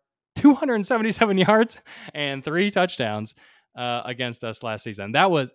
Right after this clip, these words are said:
an absolutely brutal game. I definitely remember many touchdowns being scored in that one. This time, freshman running back for Ole Miss is Quinshon Judkins, who we previewed, uh, with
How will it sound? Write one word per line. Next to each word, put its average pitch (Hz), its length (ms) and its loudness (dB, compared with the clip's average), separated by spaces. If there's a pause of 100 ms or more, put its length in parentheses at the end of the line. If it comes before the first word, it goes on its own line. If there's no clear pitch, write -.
an 151 140 -4
absolutely 143 420 -2
brutal 120 280 -6
game. 110 340 -6
I 117 160 -8
definitely 120 320 -8
remember 110 500 -8
many 151 220 -8
touchdowns 104 400 -12
being 98 220 -12
scored 101 260 -10
in 98 60 -12
that 98 140 -12
one. 101 220 -12 (240)
This 180 160 -4
time, 147 460 0 (100)
freshman 143 320 -2
running 127 220 -4
back 127 180 -4
for - 140 -12
Ole 127 140 -8
Miss 170 320 -4
is 220 120 -14
Quinshon 151 440 -6
Judkins, 147 600 -6 (360)
who 120 180 -2
we 120 120 0
previewed, 123 580 -4
uh, 104 400 -8
with 113 440 -10